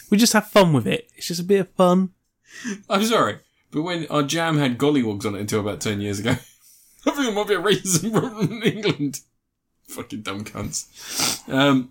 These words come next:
Speaker 2: there is a reason the older generations die off, <laughs> right? It's so that we can move forward. We can adapt, become better. Shed that skin. Um, but yeah, so Sweet Tooth, yeah. Um, so they changed it so it's a football player.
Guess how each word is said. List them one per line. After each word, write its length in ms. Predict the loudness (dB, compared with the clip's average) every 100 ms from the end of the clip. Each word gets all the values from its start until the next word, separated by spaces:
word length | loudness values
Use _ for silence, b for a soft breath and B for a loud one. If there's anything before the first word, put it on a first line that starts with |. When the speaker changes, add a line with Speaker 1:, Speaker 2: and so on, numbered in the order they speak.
| -4
Speaker 2:
there 140 | 0
is 80 | 2
a 60 | 2
reason 360 | 2 2 2
the 100 | 2
older 180 | 0 0
generations 580 | -2 -4 -2 -2 -2 -2
die 240 | -2 -2
off, 260 | -2 -6 -2
<laughs> 0 |
right? 120 | -2 0
It's 480 | 0 0 2 2 4
so 80 |
that 120 | 2 0
we 100 | 0
can 120 | 2
move 200 | 4 4
forward. 440 | 2 -2 -2 -8 -8
We 120 | -8
can 160 | -4 0
adapt, 560 | 0 0 -4 -6 -14 -12
become 320 | -8 -6 -6
better. 400 | -4 -6 -8 -10 _ b b b
Shed 440 | -2 0 0 0
that 200 | -2 0
skin. 440 | 0 -2 -6 -10 -16 b b b
Um, 360 | 2 2 2 -4 _ -8
but 100 | -2
yeah, 140 | 0
so 200 | 2 0 0
Sweet 280 | 0 0
Tooth, 220 | -2 -2 0
yeah. 220 | -2 0
Um, 360 | 0 0 -2 -6 -10 0
so 180 | 0
they 140 | 2 -2
changed 300 | -2 -6 -4
it 40 |
so 100 | -4
it's 100 | -2
a 40 | 0
football 240 | 0 -2
player. 220 | -2 -4